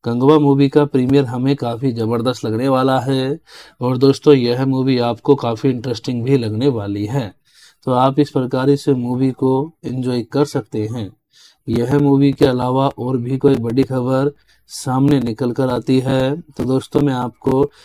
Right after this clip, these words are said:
हमारे चैनल पर बता दूंगा, तो आप हमारे साथ जुड़े रहिएगा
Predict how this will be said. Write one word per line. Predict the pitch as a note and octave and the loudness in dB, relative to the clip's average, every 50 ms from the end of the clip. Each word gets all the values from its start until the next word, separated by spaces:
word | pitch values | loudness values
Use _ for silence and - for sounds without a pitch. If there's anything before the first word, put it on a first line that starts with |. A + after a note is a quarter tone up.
| _ _ _ _ | _ _ _ _
हमारे | A#2+ A#2 A#2+ B2 C3 C#3+ C#3+ | -6 -4 -2 4 6 6 6
चैनल | - - - C3+ B2 B2+ C3 A#2+ | 4 2 -2 -4 -2 -2 -4 -4
पर | - C#3 A#2+ A2+ | -4 -4 -4 -4
बता | A2+ A2 A2 B2+ B2+ B2+ | -4 -4 -4 -4 -2 -2
दूंगा, | C3 C3 C3 B2+ C3 C3 C3 C3 C3 - - _ _ _ _ _ _ - | -2 -2 -2 -2 -2 -2 -2 -2 -4 -6 -10 _ _ _ _ _ _ -4
तो | - - - B2 | -4 -2 0 2
आप | B2 A#2 C3+ C#3+ - C3 | 2 4 2 2 0 -4
हमारे | B2+ A#2 B2+ B2+ C3 A#2+ | -4 -4 -2 -2 -2 -2
साथ | - - B2+ B2 B2 B2 A#2+ - B2 | -2 -6 -6 -6 -6 -6 -6 -6 -6
जुड़े | A2 A2+ A2+ A2 B2 D3 E3+ - _ _ _ _ _ - | -6 -4 -2 2 4 4 2 2 _ _ _ _ _ -10
रहिएगा | A#2 A#2+ B2 A#2+ A#2 A2 G#2+ G#2 G#2 B2 A#2+ G2+ | -8 -6 -6 -4 -4 -2 -2 -2 -2 -2 -4 -4